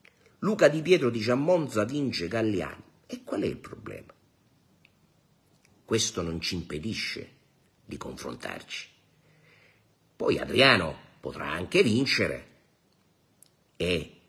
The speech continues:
vuol dire che quel territorio ha scelto per l'ennesima volta un soggetto che non ha voglia di fare politica. E ha ragione,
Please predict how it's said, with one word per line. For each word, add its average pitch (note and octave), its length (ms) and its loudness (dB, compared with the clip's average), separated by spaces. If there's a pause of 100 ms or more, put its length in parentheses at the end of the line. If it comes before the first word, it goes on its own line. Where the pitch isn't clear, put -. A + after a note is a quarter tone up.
(100)
vuol G2+ 280 0
dire A#2 840 4
che - 160 -8
quel E2+ 220 -4
territorio F#2 580 6
ha D2 60 -4
scelto - 1120 6
per G#2 120 0
l'ennesima A2+ 540 6
volta C#2+ 640 -4 (380)
un G2+ 160 -4
soggetto - 800 -2 (380)
che F#2 540 -2 (420)
non A#3 240 4
ha B3+ 100 4
voglia F#3+ 460 8
di F#2 100 -2
fare C#2+ 220 -8
politica. - 520 -14 (920)
E D#4 160 0
ha F4 80 6
ragione, G#3 680 4